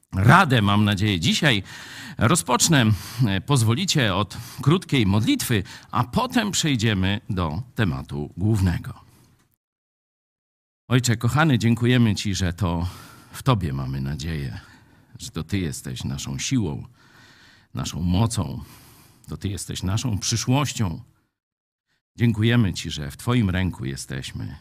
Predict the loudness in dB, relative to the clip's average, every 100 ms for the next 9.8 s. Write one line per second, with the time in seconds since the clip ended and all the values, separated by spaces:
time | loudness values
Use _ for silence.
0 | _ _ _ _ _ _ _ -4 -2 -2
1 | -4 -2 -2 -6 -8 -8 -10 -14 _ _
2 | _ -12 -8 -8 -8 -10 _ _ _ _
3 | _ _ _ _ _ _ _ _ _ _
4 | _ _ -2 2 2 2 -4 -10 -10 -8
5 | -8 -10 -12 -20 _ _ -12 -4 -2 -2
6 | -2 -4 -6 -8 -6 -6 -6 -6 -8 -8
7 | -10 -12 -10 -12 -14 -18 _ _ _ _
8 | -12 -8 -8 -8 -8 -8 -6 -4 -4 -6
9 | -10 -10 -8 -8 -8 -12 -16